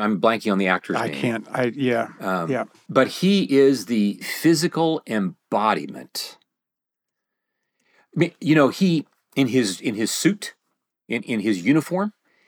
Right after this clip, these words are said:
Speaker 1: he is a, is, he's clean cut. He is all business. And at the same time, he is evil incarnate.
Speaker 2: Yep.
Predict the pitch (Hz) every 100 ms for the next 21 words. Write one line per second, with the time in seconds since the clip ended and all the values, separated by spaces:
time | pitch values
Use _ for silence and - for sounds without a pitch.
0 | _ _ - - 135 120 107 101 95 95
1 | 113 104 98 92 92 - - - 156 139
2 | 117 - 180 165 - - _ _ _ _
3 | - 156 151 135 117 107 98 82 - -
4 | - _ _ _ _ 131 135 110 143 143
5 | 170 170 - - - _ _ _ _ _
6 | _ _ _ _ _ _ _ _ _ _
7 | 131 131 123 117 147 147 139 131 135 113
8 | - 131 135 135 117 107 110 90 80 -
9 | _ _ - 127